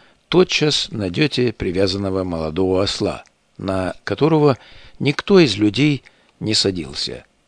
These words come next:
Отвязавши его, приведите. И если кто скажет вам, что вы это делаете, отвечайте, что он надобен Господу, и тотчас пошлет его сюда“».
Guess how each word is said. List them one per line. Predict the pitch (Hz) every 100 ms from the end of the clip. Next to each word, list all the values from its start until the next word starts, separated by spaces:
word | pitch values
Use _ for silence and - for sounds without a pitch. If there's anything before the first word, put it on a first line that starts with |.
| _ - -
Отвязавши | - 101 135 147 196 160 101
его, | 92 101 165 151 - _ _ -
приведите. | 127 160 123 87 65 - 55 - _ _ - -
И | 123
если | 147 208 - 160
кто | - 156 143
скажет | - 147 120 113
вам, | 143 135 120 - _
что | - - 151 135
вы | 117 113
это | 98 117
делаете, | 170 208 98 73 - 67 - - - - -
отвечайте, | 104 107 107 147 147 - 123 120 -
что | - - 101 -
он | 123 127 120 113 - - - -
надобен | 95 104 110 107 107 107 95
Господу, | 120 113 - - 60 53 - _ - - - -
и | 104 98 87
тотчас | - 123 - - 107 - - _
пошлет | - 87 - 98 110 117 - -
его | 107 90 90 95
сюда“». | - 90